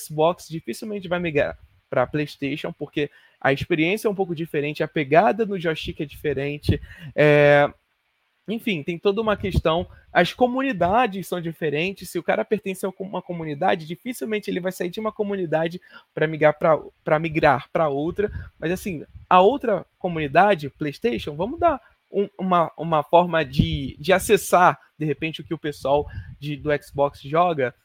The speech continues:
é, e ali através de uma assinatura, então vamos adquirir esse usuário ali de PlayStation, porque já, já entendemos que esse que PlayStation vende duas vezes mais do que a gente. Então, assim, é, é uma estratégia,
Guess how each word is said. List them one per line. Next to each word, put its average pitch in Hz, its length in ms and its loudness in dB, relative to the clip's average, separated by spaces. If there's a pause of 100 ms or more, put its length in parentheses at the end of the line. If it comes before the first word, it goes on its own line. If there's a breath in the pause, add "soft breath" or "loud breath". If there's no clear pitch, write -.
(220)
é, 139 300 -2
e 147 140 -2
ali 147 260 0
através 147 380 -2
de 156 80 -4
uma 147 100 -2
assinatura, 151 800 -6 (120)
então 165 380 -6 (160)
vamos 170 220 -2
adquirir 180 400 -6
esse 190 180 -4
usuário 151 420 2
ali 143 120 -8
de 143 100 -18
PlayStation, 190 580 -4
porque - 380 -2 (500 soft breath)
já, 131 120 -2 (180)
já 160 140 0
entendemos 160 720 0
que - 140 2
esse 143 340 -10 (240)
que 160 60 -6
PlayStation 147 440 -4
vende 143 380 -2
duas 208 400 -4
vezes 190 640 0 (400 loud breath)
mais 147 380 0
do 143 200 -4
que 156 220 -2
a 143 100 4
gente. 139 560 -2 (300 soft breath)
Então, 156 340 -8
assim, 185 400 -6
é, 165 440 -2
é 170 80 0
uma 170 180 -2
estratégia, 196 640 -2